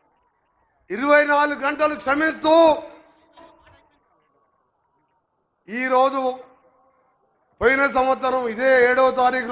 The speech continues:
రోజు గౌరవ ముఖ్యమంత్రి మన ప్రియతమ నాయకులు రేవంత్ రెడ్డి గారు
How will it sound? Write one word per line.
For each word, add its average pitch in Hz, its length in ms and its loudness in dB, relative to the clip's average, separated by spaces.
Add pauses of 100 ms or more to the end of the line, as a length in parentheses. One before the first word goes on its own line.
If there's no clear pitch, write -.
రోజు 277 220 2 (1120)
గౌరవ 277 380 4 (100)
ముఖ్యమంత్రి 285 460 -4
మన 285 260 -2
ప్రియతమ 285 380 -2 (100)
నాయకులు 302 460 4 (1400)
రేవంత్ 285 520 2
రెడ్డి 285 280 0
గారు 320 300 4